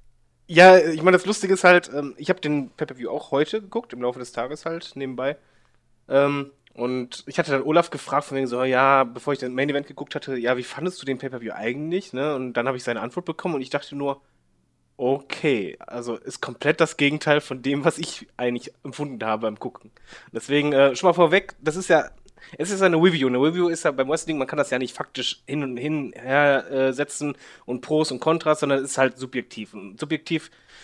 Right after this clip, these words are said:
versucht man zu erklären, ich versuche es dann auch zu erklären, warum ich dann diese Meinung habe. Aber ich denk mal, dass wir total verschiedene Meinungen dann auch sind. Aber, ähm,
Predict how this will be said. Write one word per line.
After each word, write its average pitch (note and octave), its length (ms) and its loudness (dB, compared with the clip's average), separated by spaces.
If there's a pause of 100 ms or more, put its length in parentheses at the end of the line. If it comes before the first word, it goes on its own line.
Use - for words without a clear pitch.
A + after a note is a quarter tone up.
(680)
versucht E3 300 -4
man D3+ 100 4
zu D3 140 -4
erklären, D3+ 540 0
ich D#3+ 100 -4
versuche D#3 220 -8
es D#3 80 -8
dann B2 100 -2
auch B2+ 140 -6
zu - 120 -10
erklären, B2+ 460 -4
warum C#3 400 -4
ich - 160 -14
dann B2+ 160 -2
diese A#2+ 200 -10
Meinung A2 280 -4
habe. A#2 220 0
Aber B2 100 -2
ich B2 80 -6
denk D#3+ 160 -2
mal, D3 80 -2
dass C3+ 140 -8
wir B2+ 120 -6
total - 300 -6
verschiedene C3 320 -10
Meinungen C3+ 240 -2
dann G#2 100 -6
auch F#2 280 -14
sind. C3 580 -8
Aber, C3 580 2
ähm, C3 360 0